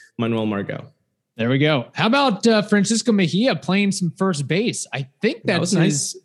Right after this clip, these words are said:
Speaker 2: first appearance at first base so far
Speaker 1: Ever.
Speaker 2: this season. Ever. So a little bit of versatility that the Rays know if they have to get into a bind and,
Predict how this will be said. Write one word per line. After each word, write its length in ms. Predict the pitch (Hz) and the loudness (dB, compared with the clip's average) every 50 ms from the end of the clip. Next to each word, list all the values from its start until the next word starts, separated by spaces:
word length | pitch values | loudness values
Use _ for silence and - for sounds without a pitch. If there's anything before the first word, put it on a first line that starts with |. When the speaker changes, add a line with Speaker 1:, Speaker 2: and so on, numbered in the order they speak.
| _ _ | _ _
Speaker 2:
first 260 | - 180 185 175 - - | -4 -2 -2 -2 -2 -4
appearance 800 | 139 - - - 208 240 311 285 170 117 101 - - - - _ 127 | -8 -8 -6 -4 -2 0 2 2 2 2 0 -2 -6 -10 -8 _ -6
at 180 | 131 127 - - | -8 -8 -6 -4
first 260 | 156 147 135 - - | -4 -4 -2 -2 -2
base 280 | - 139 135 127 127 - | 0 0 0 0 0 0
so 160 | - 143 120 - | 0 -2 -2 -2
far 280 | - 139 131 127 127 | -2 -2 0 0 0
Speaker 1:
Ever. 300 | 135 170 151 107 98 - - - - - | 0 0 0 -2 -4 -6 -10 -18 -8 -4
Speaker 2:
this 200 | 135 143 - - | -4 -2 -2 -2
season. 480 | - 151 139 123 110 110 92 87 - _ - | 0 0 0 0 -2 -4 -6 -6 -8 _ -4
Ever. 320 | 143 214 262 196 151 110 - | -2 -2 0 0 0 -2 -2
So 320 | - - 196 180 165 143 151 | -2 0 2 2 2 2 0
a 40 | 160 | 0
little 260 | 156 190 226 262 285 | 2 2 2 2 4
bit 200 | 202 190 214 208 | 4 4 4 4
of 200 | 196 180 151 143 - _ _ _ _ _ _ 143 | 4 2 0 -4 -10 _ _ _ _ _ _ -4
versatility 720 | 170 180 - - 143 127 - 190 208 220 202 170 165 147 | -4 -2 -2 -4 -6 -6 -4 -2 -2 0 0 0 0 -2
that 280 | 123 143 143 147 147 - | -2 -2 -4 -6 -6 -8
the 80 | 143 131 | -8 -6
Rays 320 | 151 156 170 165 147 131 | -4 -2 -2 -2 -2 -2
know 240 | 151 151 151 147 139 | -2 -2 -2 -2 -4
if 100 | 127 - | -4 -4
they 140 | 156 156 147 | -4 -4 -2
have 240 | 156 160 147 - | -4 -6 -8 -8
to 100 | - 147 | -8 -8
get 160 | 131 131 147 151 | -4 -2 -2 0
into 340 | 147 143 131 - - 139 | 0 -2 -4 -2 -2 -2
a 60 | 117 101 | -2 0
bind 420 | 90 127 147 160 165 170 165 143 | 0 0 2 2 4 4 4 2
and, 160 | 139 127 123 | 2 0 -2